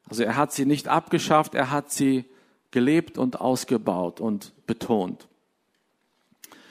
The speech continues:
Und dennoch hat Jesus entscheidenden Einfluss genommen auf das Thema Gottesfurcht. Er hat uns all unsere Vergehen abgenommen durch seinen Tod am Kreuz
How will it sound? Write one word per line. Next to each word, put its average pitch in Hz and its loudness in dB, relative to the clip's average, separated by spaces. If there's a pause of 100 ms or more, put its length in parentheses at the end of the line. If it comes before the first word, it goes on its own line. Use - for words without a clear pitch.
(260)
Und 120 -2
dennoch 170 6
hat 170 2
Jesus 185 4
entscheidenden 175 2
Einfluss 151 0
genommen 147 0 (360)
auf 139 2
das 139 -2
Thema 147 -2
Gottesfurcht. 113 -4 (680)
Er 123 -4
hat 151 -2 (400)
uns - -6
all 180 4
unsere 220 4
Vergehen 160 2
abgenommen 120 0
durch 110 0
seinen 131 -2
Tod 127 0
am 123 -6
Kreuz 98 -4